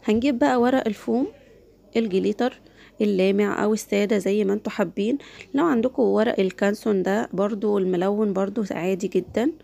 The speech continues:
بيدي شكل جميل برضو. هنا هنختار كل لونين مع بعض. هنختار مثلا هنا برضو،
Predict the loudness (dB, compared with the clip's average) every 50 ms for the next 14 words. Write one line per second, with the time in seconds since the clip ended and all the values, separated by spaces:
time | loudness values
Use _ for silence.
0 | _ _ _ _ _ _ _ _ _ _ _ _ _ _ -4 -4 -4 -2 -4 -2
1 | -2 -2 -2 0 -2 0 0 0 0 0 0 0 0 -2 -2 -2 0 -2 -2 -2
2 | -4 _ _ _ _ _ _ _ -20 _ _ _ _ _ _ _ _ _ _ -20
3 | _ _ _ _ _ _ -20 -20 _ _ -20 _ _ _ -20 _ _ _ _ _
4 | _ _ _ _ _ _ _ _ _ _ _ _ _ _ _ _ _ _ _ _
5 | _ _ -20 -20 -20 -20 -20 -20 -20 -20 -16 -4 0 2 4 4 4 2 0 -2
6 | -4 0 0 0 2 2 2 4 4 4 4 4 2 2 2 0 0 0 0 0
7 | 0 0 0 0 0 0 -2 -4 -6 -10 -20 -20 _ _ _ _ -20 -20 -20 -20
8 | -20 _ _ _ -20 -20 -20 _ _ _ _ _ _ _ -20 _ -20 -20 _ _
9 | _ _ _ _ -2 -2 0 0 -2 -4 -4 -2 -2 0 0 0 -2 -2 -2 -2
10 | -2 0 0 0 0 0 0 0 0 0 0 0 -2 -2 -2 -4 -4 -2 -2 -2
11 | -2